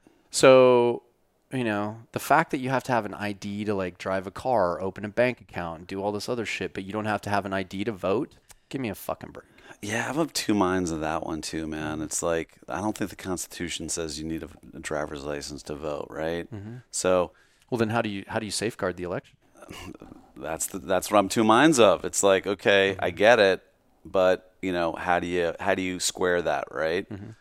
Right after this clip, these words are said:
Speaker 2: 'Cause there's definitely an argument on both sides. It's like, I don't wanna have an I D. It's my right. It's not, I don't need an I D. And I'm, I'm not driving.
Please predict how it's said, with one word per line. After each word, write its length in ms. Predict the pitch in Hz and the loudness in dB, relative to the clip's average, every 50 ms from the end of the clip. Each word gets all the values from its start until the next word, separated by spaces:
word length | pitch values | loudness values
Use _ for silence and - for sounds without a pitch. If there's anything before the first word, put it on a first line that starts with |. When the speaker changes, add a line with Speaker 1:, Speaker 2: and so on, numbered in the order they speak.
| _ - | _ -10
Speaker 2:
'Cause 180 | - 95 85 | -6 -4 -2
there's 160 | 87 90 82 | -2 -4 -2
definitely 380 | 78 95 92 92 - - 95 92 | 2 2 2 2 0 -4 -6 -6
an 60 | 80 | -2
argument 420 | 67 82 90 90 92 95 92 87 85 | -2 -2 -2 -2 -2 -4 -2 -2 -4
on 80 | 82 | -2
both 200 | 80 82 80 78 | -2 -4 -4 -2
sides. 600 | - - 87 87 95 - 50 50 50 - - - - | 0 2 2 2 2 2 -2 -4 -8 -8 -12 -12 -8
It's 120 | - - | -8 -6
like, 140 | - 85 - - | -6 -6 -6 -2
I 100 | - 76 | 0 2
don't 100 | 80 82 85 | 2 4 2
wanna 140 | 85 85 85 | 2 2 2
have 120 | 85 82 | 0 0
an 60 | 82 85 | 0 0
I 120 | 85 85 | -2 -2
D. 340 | 82 85 104 110 101 95 95 | -2 0 0 0 2 0 -2
It's 240 | 98 76 80 - - | -4 -6 -8 -8 -6
my 140 | 82 82 82 | -4 -4 -2
right. 420 | 82 85 90 95 90 90 85 82 - | 0 0 2 2 2 2 0 -2 -6
It's 220 | 76 - - - | -8 -8 -8 -4
not, 300 | 87 85 82 82 82 _ _ - | -4 -4 -4 -4 -6 _ _ -6
I 80 | 82 | -6
don't 180 | 82 78 - - | -6 -6 -6 -6
need 280 | 80 95 95 101 90 | -6 -4 -4 -4 -4
an 120 | 87 90 87 | -6 -6 -4
I 160 | 87 85 87 | -4 -6 -6
D. 460 | 82 90 98 98 92 87 87 - - _ _ - | -6 -6 -6 -6 -6 -8 -10 -12 -16 _ _ -14
And 140 | 76 76 | -12 -10
I'm, 180 | 76 78 76 - - - | -10 -10 -12 -12 -8 -4
I'm 100 | 98 98 | -2 -2
not 160 | 90 85 85 | -2 -2 -2
driving. 720 | - 92 92 95 101 104 92 104 101 101 92 95 95 92 | 2 4 6 6 6 6 4 2 2 2 0 -2 -6 -8